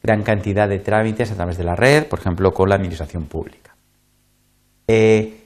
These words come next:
se basa en el sistema de criptografía de clave pública, clave privada, donde tenemos un par de claves inseparables, y lo que es la clave privada nos va a permitir encriptar un documento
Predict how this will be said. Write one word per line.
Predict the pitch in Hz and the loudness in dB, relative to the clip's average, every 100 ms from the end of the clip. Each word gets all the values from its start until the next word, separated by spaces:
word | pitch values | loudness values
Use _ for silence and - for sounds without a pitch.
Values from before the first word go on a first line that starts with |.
| _ _ _ | _ _ _
se | _ - 120 | _ 2 6
basa | 160 165 160 175 | 6 4 2 4
en | - 113 | 4 0
el | 107 | -2
sistema | - 104 - 123 | -4 -6 -2 0
de | 127 107 | 0 0
criptografía | 107 98 98 98 - 123 110 | -4 0 0 0 -2 2 2
de | 98 | 2
clave | 101 98 98 95 87 | 0 0 2 0 -4
pública, | - 110 107 101 80 | -4 -2 -2 -2 -4
clave | 95 92 90 | -4 -6 -6
privada, | 90 101 151 180 214 | -2 0 2 0 -2
donde | 98 | -6
tenemos | 95 98 98 101 | -4 -4 -4 -6
un | 90 | -4
par | 92 | -2
de | 87 | -2
claves | - 104 92 - - _ _ | 0 0 0 -4 -12 _ _
inseparables, | 101 - 85 87 131 135 175 226 - _ _ _ _ _ _ 147 | -6 -4 -2 2 4 4 2 -4 -12 _ _ _ _ _ _ 4
y | 180 196 - - | 4 4 -6 -2
lo | 104 | 0
que | 117 | 0
es | 110 | 0
la | 110 | 2
clave | 120 113 | 4 4
privada | 107 104 104 139 110 85 | 2 2 4 4 4 0
nos | 101 92 92 | -2 -4 0
va | 107 | 0
a | - | 0
permitir | 101 95 95 92 143 120 - - _ - | -2 -2 -4 -2 0 0 -2 -12 _ -6
encriptar | 101 98 - 95 92 123 117 - | -4 -4 -6 -6 -2 0 0 -2
un | 113 110 | -4 -2
documento | 113 160 190 190 180 208 | -2 0 0 0 0 -2